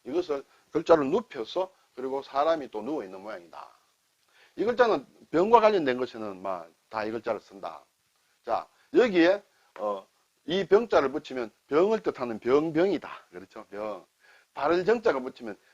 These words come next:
병을 뜻하는 정이다. 정세가 어떻다. 그렇죠? 그리고 화살실을 넣으면 질이다. 질. 예.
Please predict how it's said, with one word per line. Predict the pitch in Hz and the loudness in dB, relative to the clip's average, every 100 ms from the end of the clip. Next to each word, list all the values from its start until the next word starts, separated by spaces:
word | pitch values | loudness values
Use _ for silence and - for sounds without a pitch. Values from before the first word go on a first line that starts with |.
| - _ | -20 _
병을 | 143 190 208 | 0 0 0
뜻하는 | 160 139 117 - | -4 -6 -8 -12
정이다. | - 175 214 143 - - | -2 0 2 -2 -6 -10
정세가 | - 156 185 202 208 202 151 | -4 -2 -2 -4 -4 2 2
어떻다. | 104 - 117 - - - - | 2 -4 -14 -16 -18 -20 -20
그렇죠? | 95 98 117 131 - _ _ _ _ | -20 -20 -10 -10 -10 _ _ _ _
그리고 | 151 139 117 _ _ _ _ | -6 -4 -6 _ _ _ _
화살실을 | - 226 196 175 226 214 139 | -8 2 2 4 2 4 4
넣으면 | 127 110 - _ _ | 0 -2 -12 _ _
질이다. | 202 226 233 170 - - _ _ _ | -4 -2 2 2 0 -14 _ _ _
질. | 151 151 113 87 _ 92 | -6 -4 -4 -8 _ -18
예. | 95 82 | -16 -18